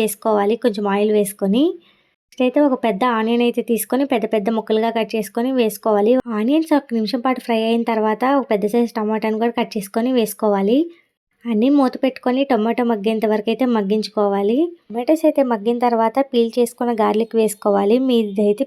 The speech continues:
పీల్ చేసుకొని వేసుకోండి. నేనైతే టైమ్ లేక హడావుడైపోయి పీల్ చేయకుండా వేసేసాను.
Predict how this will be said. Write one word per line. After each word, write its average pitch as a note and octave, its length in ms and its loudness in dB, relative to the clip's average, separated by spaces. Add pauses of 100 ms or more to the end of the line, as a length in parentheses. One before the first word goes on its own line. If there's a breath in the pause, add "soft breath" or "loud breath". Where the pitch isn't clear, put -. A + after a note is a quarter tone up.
పీల్ A#3+ 260 2
చేసుకొని A#3+ 420 -2
వేసుకోండి. A3 480 -2
నేనైతే A3 360 2 (140)
టైమ్ A3 300 0
లేక A3+ 300 0
హడావుడైపోయి G#3+ 720 2
పీల్ G#3+ 240 2
చేయకుండా A3 380 0
వేసేసాను. G#3 560 0